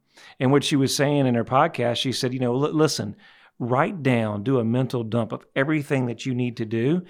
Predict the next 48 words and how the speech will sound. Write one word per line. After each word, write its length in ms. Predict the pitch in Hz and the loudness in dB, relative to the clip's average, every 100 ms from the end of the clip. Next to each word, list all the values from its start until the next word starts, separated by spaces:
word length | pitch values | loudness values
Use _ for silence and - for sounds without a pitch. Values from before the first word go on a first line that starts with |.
| - - | -10 -6
and 160 | 120 | -4
put 160 | - 127 | -2 -2
it 100 | 117 | 0
on 140 | 107 | -4
paper. 420 | 95 104 - 120 - _ _ _ _ _ | -6 -8 -10 -14 -16 _ _ _ _ _
Put 140 | 180 | 2
it 80 | 220 | 4
on 120 | 214 | 2
paper, 280 | 151 156 143 | 2 2 2
know 120 | 123 | 2
exactly 680 | 117 110 104 120 139 139 131 | 0 -2 -2 0 -2 -2 -2
what 260 | 113 131 131 | 0 -2 -4
you've 120 | 135 | -6
gotta 240 | 127 120 | -4 -4
do 420 | 110 113 123 170 170 _ _ | -4 -2 0 0 -4 _ _
so 160 | - 127 | -8 -4
you 80 | 120 | -2
can 180 | 120 | -4
get 180 | 110 117 | -2 -2
a 60 | 113 | -2
lot 140 | 110 | -2
of 80 | 107 | -2
things 260 | 110 107 98 | -4 -6 -6
in 120 | 104 | -8
your 100 | 95 | -8
head 320 | 107 104 - - _ _ _ _ | -8 -8 -10 -16 _ _ _ _
out 320 | 143 123 - - | -2 0 -4 -6
and 140 | 123 | -4
put 160 | 117 117 | -2 -4
it 60 | |
on 120 | 107 104 | -4 -4
paper." 400 | 131 131 120 - - - | -4 -4 -8 -14 -20 -4
I, 140 | - 196 | -2 -2
we 220 | 208 208 | 0 0
do 240 | 160 240 254 | 2 2 4
that 200 | 175 - | 2 2
consistently, 880 | 135 120 185 190 143 117 113 123 | -4 -2 -2 0 -2 0 -2 -4
and 140 | - 135 | -2 2
I 80 | 135 | 2
re-, 180 | 135 | 2
didn't 220 | 185 285 160 | 0 0 2
realize 400 | 151 147 135 123 | 4 6 6 6
there 100 | 120 | 0
was 160 | 113 | -2
power 460 | - 143 147 151 120 | -2 2 2 2 -2
in 100 | 107 | -4
that. 300 | 107 107 - - | -4 -6 -8 -12
But 420 | 127 123 123 | -2 0 0